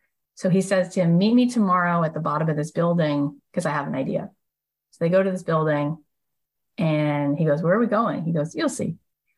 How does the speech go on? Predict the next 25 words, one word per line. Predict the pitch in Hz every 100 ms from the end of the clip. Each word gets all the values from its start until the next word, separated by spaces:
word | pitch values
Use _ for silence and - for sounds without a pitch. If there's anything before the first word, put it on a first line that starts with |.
| -
And | 170
they | 175
go | 214
up | 240
to | 226
the | 185
eleventh | 170 160 185 -
floor | 147 139 139 135
and | - 160
they | 156 151 147 - _ _ _ _ _ _ 165
go | 175 190
to | 220
the | 180
office | 160 180 202 - 139 139 - -
of | - 156 143 139 143 165 _ _ _ _
Bill | 196 175
Gates | 165 135 - - - - _ _
Senior. | - 165 139 - - - _ _ _ _ _ _ -
So | - 160 165 - _
Microsoft | 185 208 220 214 202
Bill | 208 208
Gates, | 202 214 214
it's | 165 -
his | 202 165
dad, | 147 135 139 247